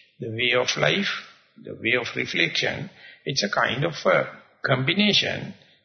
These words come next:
At the beginning you think, you tend to think, uh, you, it seems to be that I can see, control the situation, or, uh, my faith,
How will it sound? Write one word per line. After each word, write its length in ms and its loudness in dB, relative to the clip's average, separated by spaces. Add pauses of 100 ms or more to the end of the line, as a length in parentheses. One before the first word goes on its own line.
(100)
At 180 0
the 80 -2
beginning 640 0
you 220 2 (100)
think, 380 -2 (440)
you 220 -10
tend 240 0
to 80 -2
think, 400 -4 (680)
uh, 120 -2
you, 320 -8
it 80 -6
seems 580 2
to 140 -4
be 400 -2 (520)
that 220 4 (640)
I 160 2
can 200 0
see, 280 -2
control 340 -2
the 120 0
situation, 600 0 (220)
or, 400 -2 (400)
uh, 560 -2
my 220 -2
faith, 400 0